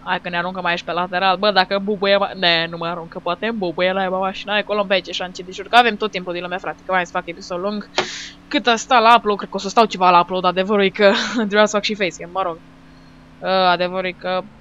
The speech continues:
o să stau, cred că, la upload. Aoleu, stai că o să stau la upload ceva, mane. Da, nu-i problemă. Orice pentru voi, plus că episoade de astea lungi sunt foarte rare, pentru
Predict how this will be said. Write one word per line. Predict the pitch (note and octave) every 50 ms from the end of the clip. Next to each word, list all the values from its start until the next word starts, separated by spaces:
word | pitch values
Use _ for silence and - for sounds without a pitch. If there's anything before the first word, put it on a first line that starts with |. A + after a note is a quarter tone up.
| - - - -
o | - F3+ F3+
să | F3+ F#3+
stau, | F3+ - F#3+ F#3
cred | F#3+ F#3 F3+
că, | - F3+
la | F3+ F#3+ F#3+
upload. | F#3 F#3 F#3 F#3+ F#3+ F#3 E3+ F3 - - - - - - - - -
Aoleu, | - F#3 F3 D#3+ D#3+ E3 F3+ -
stai | - - D3 E3 - -
că | D3 E3+ G#3+ - - - - - - - - - - - - - - - - - - - - - - - - - - - - - - - - - - - -
o | F#3 F#3 F#3
să | - F#3+
stau | F#3 - A#3 G#3+ G3+
la | F#3+ F3+
upload | F3+ - F#3 F3+ F3 -
ceva, | - F#3+ F3+ F3+ F3+
mane. | F#3 G3 G3+ G3+ F#3+ F3 G3+ - - - - - - - - - - - - - - - - - G#3+
Da, | A#3 B3 C4
nu-i | A#3 F3+ -
problemă. | - F#3+ F3 F3+ E3+ E3+ F3 F3+ G3 - - - - - - - - - - - - - - - - - - - - - -
Orice | C4 B3+ A#3+ A3 - - G3+
pentru | F#3+ F#3 F3 F3+
voi, | F#3 F#3+ G3
plus | G3 B3 A#3 G#3+ -
că | - A3 G#3 G3+ G3+
episoade | G3+ G3+ G#3+ G#3 - A3 G3+ G#3
de | G3+ G#3+
astea | G#3+ G#3+ - G#3+ G#3
lungi | G#3 G#3+ G3+ G3 G#3
sunt | G#3+ - -
foarte | G3 F3 F3 - - E3+
rare, | E3+ F3 E3+ F3 F3 F3
pentru | - F3+ F3+ F3+ F3+ F#3 F3+